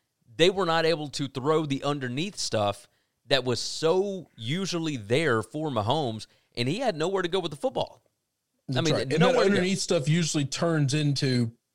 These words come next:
Speaker 2: forty-yard, sixty-yard plays.
Speaker 1: Yes. Yes. Uh, Andrew Shirey jumps in, uh, or Shirey, either way. "Very similar strategy to the forty-niners in last year's Super Bowl. That's how you beat the Chiefs." Look, last year, wasn't it like twenty to ten going into the fourth quarter last year?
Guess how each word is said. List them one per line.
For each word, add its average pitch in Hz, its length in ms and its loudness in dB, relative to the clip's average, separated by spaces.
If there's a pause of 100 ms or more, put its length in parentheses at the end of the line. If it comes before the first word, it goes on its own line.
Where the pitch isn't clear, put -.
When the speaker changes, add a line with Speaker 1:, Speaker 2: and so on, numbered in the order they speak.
(100)
Speaker 2:
forty-yard, 123 760 2
sixty-yard 117 960 0
plays. - 600 -2
Speaker 1:
Yes. - 400 -4 (380)
Yes. 117 260 -2
Uh, 117 240 4
Andrew 156 300 -2
Shirey 131 360 0
jumps 117 300 -4
in, 110 240 -2 (320)
uh, 104 260 0
or 104 100 -4
Shirey, 101 500 0 (140)
either 123 220 -2
way. 101 220 -2 (280)
"Very 175 180 4
similar 160 320 -2
strategy 135 500 0
to 131 100 -10
the 113 100 -8
forty-niners 123 640 0
in 110 60 -6
last 139 280 -2
year's 113 160 -4
Super 104 200 -8
Bowl. 110 180 2
That's 117 200 0
how 113 80 -2
you 113 120 -6
beat 101 180 -8
the - 60 -12
Chiefs." 160 320 -12 (340)
Look, 277 240 -4
last 151 380 2
year, 180 100 0
wasn't 208 300 -2
it - 60 -10
like 131 200 -8
twenty 226 340 -6
to 139 80 -4
ten 208 360 -4
going 202 220 0
into 214 140 -8
the 160 80 -2
fourth 190 240 -6
quarter 196 280 -4
last 135 240 -4
year? 294 200 -8